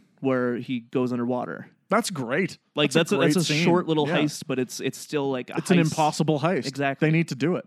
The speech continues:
Speaker 1: Yeah, that's great.
Speaker 2: The, um, all right. I'm gonna, I'm gonna go with Ghost Protocol
Speaker 1: Number one.
Speaker 2: at number one.
Speaker 1: Okay.
Speaker 2: And I'm gonna go with Rogue Nation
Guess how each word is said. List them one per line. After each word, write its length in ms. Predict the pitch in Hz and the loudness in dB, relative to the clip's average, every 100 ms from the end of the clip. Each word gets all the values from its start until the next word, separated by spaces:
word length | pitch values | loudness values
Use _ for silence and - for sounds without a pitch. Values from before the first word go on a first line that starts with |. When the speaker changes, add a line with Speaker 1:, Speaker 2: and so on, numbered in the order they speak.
| - | -8
Speaker 1:
Yeah, 140 | 120 - _ | -10 -12 _
that's 120 | - | -20
great. 180 | - - _ _ _ _ _ _ _ - | -14 -14 _ _ _ _ _ _ _ -12
Speaker 2:
The, 260 | 127 156 151 | 0 2 4
um, 560 | 147 139 127 120 107 104 _ _ - | 2 2 2 2 0 -4 _ _ -2
all 80 | 139 | 0
right. 200 | 110 - _ _ _ _ _ _ _ _ _ | 0 -4 _ _ _ _ _ _ _ _ _
I'm 240 | 139 139 165 | -2 0 2
gonna, 320 | 185 185 175 - - - _ _ _ _ _ _ _ _ _ _ - | 2 2 -2 -6 -18 -18 _ _ _ _ _ _ _ _ _ _ -4
I'm 100 | 156 | 2
gonna 100 | 165 | 2
go 200 | 147 185 | 4 4
with 180 | 202 196 | 4 2
Ghost 300 | 160 143 - | 2 2 2
Protocol 600 | 147 127 110 113 107 - _ _ _ _ _ _ _ - | 2 2 0 -2 -2 -6 _ _ _ _ _ _ _ -16
Speaker 1:
Number 160 | 131 | -12
one. 160 | 127 151 - | -10 -12 -4
Speaker 2:
at 120 | 135 | -2
number 240 | 123 120 113 | 0 0 0
one. 260 | 104 104 - | -2 -6 -10
Speaker 1:
Okay. 80 | 131 | -14
Speaker 2:
And 60 | 143 _ _ _ _ _ _ _ - | -14 _ _ _ _ _ _ _ -6
I'm 160 | 139 | -2
gonna 140 | 139 127 | 0 0
go 220 | 117 139 | 2 2
with 100 | 131 | 2
Rogue 220 | 131 123 | 2 2
Nation 600 | 120 113 117 117 110 107 | 0 0 -2 -2 -2 -4